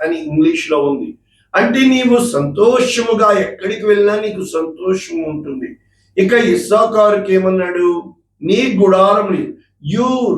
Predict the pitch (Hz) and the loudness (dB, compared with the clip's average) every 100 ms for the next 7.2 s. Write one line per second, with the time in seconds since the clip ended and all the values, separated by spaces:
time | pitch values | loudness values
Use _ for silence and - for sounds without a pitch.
0 | 139 175 180 139 190 240 247 247 202 214 | 0 2 2 0 2 4 4 2 -6 -10
1 | 233 226 214 - 226 208 - - - - | -6 -2 -2 0 0 0 -4 -8 -14 -4
2 | 190 190 151 147 - 233 220 220 214 226 | 0 2 0 0 -2 -2 0 2 2 0
3 | 226 202 196 196 208 196 202 190 190 190 | -2 0 0 0 2 2 0 -4 -4 -4
4 | 170 156 - _ _ _ - - 180 269 | -4 -6 -10 _ _ _ -8 -6 0 2
5 | 262 240 240 233 233 226 233 - 156 160 | 4 4 4 2 0 -2 -4 -4 -2 2
6 | 202 196 151 151 165 165 160 147 143 139 | 2 0 -6 -6 -4 -4 -6 -8 -4 -4
7 | - | -6